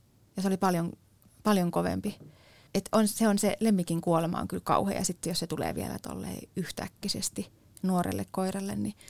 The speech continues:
on se, se on ihan järkyttävä se suru. Ja onhan siitä tehty tutkimuksiakin, että suru on, niinku, yhtä voimakasta kuin läheisen ihmisen kuolemassa. Että joo, se on, se on kauheaa.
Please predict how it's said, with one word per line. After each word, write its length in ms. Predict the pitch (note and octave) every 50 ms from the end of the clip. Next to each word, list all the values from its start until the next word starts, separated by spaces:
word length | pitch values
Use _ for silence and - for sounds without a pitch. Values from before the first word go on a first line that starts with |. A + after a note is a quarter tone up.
| - - - - _ _ -
on 180 | - F3+ F3+
se, 180 | F3 - F3 - - _ _ _ _ _ _ _ _ _ _ -
se 80 | - F3
on 120 | E3+ - -
ihan 300 | - F3+ E3+ E3 E3 - -
järkyttävä 600 | - G3 E3+ D3+ D#3+ E3+ - G#3 - - F#3+ F#3+
se 100 | F3+ -
suru. 380 | F3+ - G#3 G3+ G3 A3 A#3 A3+ - _ _ - - - - - - -
Ja 80 | G3+
onhan 160 | A3 A3+ A3+
siitä 200 | G#3+ A#3 A3 -
tehty 240 | - A3 G#3 - A#3
tutkimuksiakin, 920 | - - A#3 F3 - - - F3 E3 - - - - F#3 - - - - -
että 140 | - - _ _
suru 300 | - - F3+ E3 D#3+ C#3
on, 120 | G#2+ C3 E3+
niinku, 200 | - - - - -
yhtä 240 | D3+ - - D#3
voimakasta 580 | D3 C#3+ C#3+ F3+ E3+ - - G3 - - - - - - _ _ _ _
kuin 240 | - - - - - - _ _ -
läheisen 380 | - D#3+ E3 - - - G3 - -
ihmisen 420 | - - G3+ G3 G3 G3 G3 G3+
kuolemassa. 580 | - - - - - G#3 G#3 G3+ - - - - _ _ _ _ _ _ _ _ _ _ _ _ _ _ _ _ _ _ -
Että 300 | - - _ - C#3 - - - - - - - - - - - - - - _ _ _ _ _ _ _ _ _ _ _ _ _ _ _ _ _ _ _ _
joo, 220 | - B3+ E3+ - - - _ _ _ _ _
se 180 | - - B3 F#3+
on, 240 | E3 F3 F3+ F#3 F3+ - _ _ _ _ _ _ - - _ -
se 100 | - A#3+
on 100 | G#3+ G#3
kauheaa. 580 | G3+ F3 D#3+ D#3 F3+ F#3 G3+ G3 G3 G3 G#3